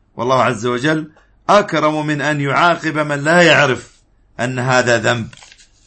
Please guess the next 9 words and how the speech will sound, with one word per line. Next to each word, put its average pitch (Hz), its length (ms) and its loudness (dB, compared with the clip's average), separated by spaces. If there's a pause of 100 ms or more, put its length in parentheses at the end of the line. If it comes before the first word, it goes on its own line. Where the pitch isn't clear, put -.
هكذا 180 520 2
قال 147 320 2
أهل 131 260 -2
العلم 120 420 -4 (520)
في 139 180 -2
هذه 135 440 2
المسألة. 127 560 -2 (1900)
من 175 260 0
الأخطاء 196 1000 4